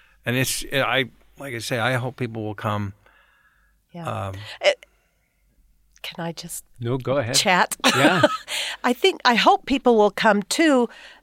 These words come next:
Speaker 2: uh, to see it as not just the story, but as a film project. We're going to have a question and answer period after, uh, the viewing of it, where we'd love some feedback on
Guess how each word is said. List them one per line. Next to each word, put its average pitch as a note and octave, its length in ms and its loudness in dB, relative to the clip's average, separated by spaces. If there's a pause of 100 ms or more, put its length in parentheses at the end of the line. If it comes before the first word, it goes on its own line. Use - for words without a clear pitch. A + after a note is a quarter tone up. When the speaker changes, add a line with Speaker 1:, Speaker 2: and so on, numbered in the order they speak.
Speaker 2:
uh, F3+ 340 4
to G3+ 160 0
see A#3 360 0
it - 320 2 (560)
as E3+ 580 0 (200)
not G#3 240 4
just A#3 200 0
the G3 80 -4
story, C4+ 380 4
but F#3 220 2
as F3 240 4
a E3+ 120 4
film F#3+ 520 4
project. F#3+ 840 0 (320)
We're F3+ 100 -2
going G#3 220 4
to G#3 60 4
have F3+ 380 2
a D#3+ 120 0
question G3 500 0
and E3 140 2
answer E3+ 400 0
period E3+ 680 -2
after, D#3 640 0 (520)
uh, D3 260 -4
the D3+ 120 -2
viewing F3+ 480 4
of C3+ 180 2
it, D#3 240 2 (120)
where D#3+ 340 2
we'd D#3 200 -2
love E3+ 180 4
some D3+ 180 0
feedback E3 800 -2
on C#3+ 520 -2